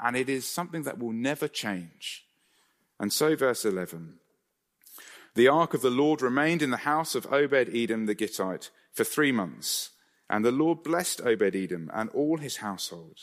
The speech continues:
And it was told King David, 'The Lord has blessed the household of Obed-Edom and all that belongs to him because of the ark of God.' So David went and brought up the ark of God from the house of Obed-Edom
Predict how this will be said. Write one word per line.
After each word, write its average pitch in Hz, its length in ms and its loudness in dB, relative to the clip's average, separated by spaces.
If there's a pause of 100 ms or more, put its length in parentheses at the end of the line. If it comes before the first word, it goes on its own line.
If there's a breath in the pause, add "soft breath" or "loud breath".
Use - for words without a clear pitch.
(600 loud breath)
And 131 120 6
it 139 80 4
was 139 180 4
told 226 440 0
King 107 220 0
David, 98 480 0 (460 soft breath)
'The 135 120 10
Lord 196 280 8
has 165 160 2
blessed - 460 2
the 143 100 2
household 165 520 0
of 139 160 2
Obed-Edom 165 640 2
and 120 140 2
all 233 320 4
that 233 120 4
belongs 151 440 2
to 107 80 -8
him 98 180 -2
because 107 260 -2
of 127 100 -2
the 127 120 0
ark 143 220 -2
of 143 100 -12
God.' 180 380 -4 (640 loud breath)
So 151 160 6
David 151 400 2
went 131 520 -2 (280 soft breath)
and 113 320 2
brought 175 340 4
up 117 140 -8
the 101 120 2
ark 117 220 0
of 104 120 -12
God 95 220 2
from 95 160 -8
the 95 80 -4
house 131 420 -6
of 101 160 -8
Obed-Edom 95 840 0